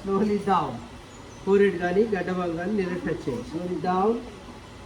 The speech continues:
రిలాక్స్ అవ్వండి, మకరాసనలో వచ్చేయండి.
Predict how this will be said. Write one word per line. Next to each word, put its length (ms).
రిలాక్స్ 320
అవ్వండి, 260
మకరాసనలో 520
వచ్చేయండి. 360